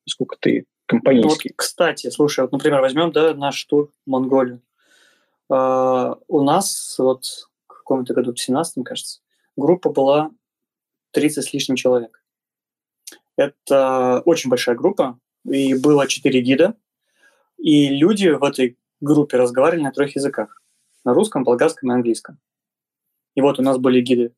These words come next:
Speaker 2: кто говорил на английском, на русском и болгарском. Больше всего людей у нас было в русской группе,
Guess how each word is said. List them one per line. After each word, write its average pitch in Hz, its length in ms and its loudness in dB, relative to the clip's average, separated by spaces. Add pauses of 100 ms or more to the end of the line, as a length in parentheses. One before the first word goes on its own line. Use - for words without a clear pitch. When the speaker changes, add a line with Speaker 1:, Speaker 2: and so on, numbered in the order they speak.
(160)
Speaker 2:
кто - 180 -4
говорил 123 200 4
на 120 80 0
английском, 127 460 0 (180)
на 120 100 4
русском 170 360 -4 (240)
и - 80 2
болгарском. 123 460 0 (560)
Больше 160 240 2
всего 135 440 2
людей 123 300 0
у 120 60 -6
нас 117 140 -12
было 117 180 0
в 120 60 0
русской 123 280 -2
группе, 220 360 -2